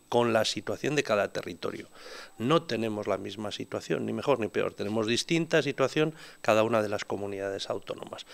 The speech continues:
Hay comunidades autónomas que, que, algo, que no tienen prácticamente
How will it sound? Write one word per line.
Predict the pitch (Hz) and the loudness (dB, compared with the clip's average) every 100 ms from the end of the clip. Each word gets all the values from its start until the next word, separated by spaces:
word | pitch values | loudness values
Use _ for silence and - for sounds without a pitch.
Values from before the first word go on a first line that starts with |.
| - - | -14 -4
Hay | 117 | -4
comunidades | - 110 107 110 - | -2 -2 0 -2 -2
autónomas | 110 - 160 175 175 170 | -2 2 4 6 4 2
que, | 98 - | -4 -4
que, | 104 101 | -2 2
algo, | 98 95 | 0 0
que | - - | -4 -4
no | 107 117 | -4 0
tienen | 143 135 | 0 0
prácticamente | - 131 - 110 110 113 - 107 | 0 -2 -2 -4 -2 -2 -2 -4